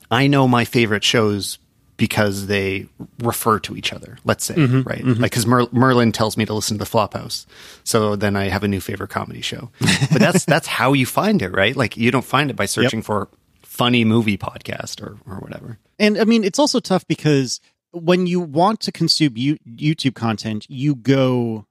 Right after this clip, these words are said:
Speaker 2: to the same place that manages, um, I can't think of the word I'm looking for, but it, it's the YouTube website itself that's showing you, you know, here's what you would also be interested in.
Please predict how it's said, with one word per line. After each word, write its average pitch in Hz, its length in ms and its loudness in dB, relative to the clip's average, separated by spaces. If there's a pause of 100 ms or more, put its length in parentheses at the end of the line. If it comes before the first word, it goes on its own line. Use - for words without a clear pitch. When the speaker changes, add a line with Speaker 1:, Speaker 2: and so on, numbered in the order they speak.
(240)
Speaker 2:
to 131 460 2
the 113 160 -6
same 143 480 0
place 120 420 -2
that 120 200 -4
manages, 110 1080 0 (380)
um, 101 500 -2 (360)
I - 60 -6
can't 262 160 2
think 233 100 2
of 190 60 6
the 170 60 4
word 160 60 6
I'm 147 80 4
looking 147 200 2
for, 143 140 2
but 147 120 -2
it, 180 200 -6
it's 185 400 0
the 170 200 0
YouTube 214 280 0
website 151 340 0
itself 131 480 0
that's 127 240 -4
showing 139 460 2
you, 113 240 0
you 117 100 -4
know, 117 60 -2
here's 208 420 0
what 156 140 -2
you 143 100 2
would 131 120 0
also 123 280 0
be 110 140 -2
interested - 640 -4
in. 98 360 -2